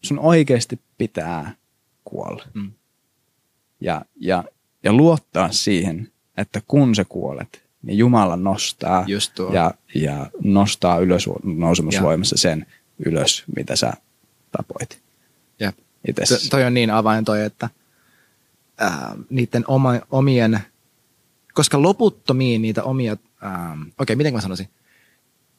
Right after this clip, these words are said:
Speaker 2: Mä kävin viime talvena läpi sitä, että mä oon ollut tosi hyvä kieltämään itseni,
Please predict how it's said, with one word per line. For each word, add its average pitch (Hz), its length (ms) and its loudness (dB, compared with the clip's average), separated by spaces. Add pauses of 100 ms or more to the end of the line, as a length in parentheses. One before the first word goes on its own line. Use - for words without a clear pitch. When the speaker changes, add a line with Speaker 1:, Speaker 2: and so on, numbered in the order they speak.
(400)
Speaker 2:
Mä 135 180 0
kävin 156 200 4
viime 160 200 6
talvena 127 340 2
läpi 120 200 0
sitä, 110 180 -2
että 110 120 -8
mä 113 60 -4
oon 110 100 -6
ollut 120 280 -4
tosi 127 480 0
hyvä 110 340 0 (800)
kieltämään 110 680 0
itseni, 160 500 -4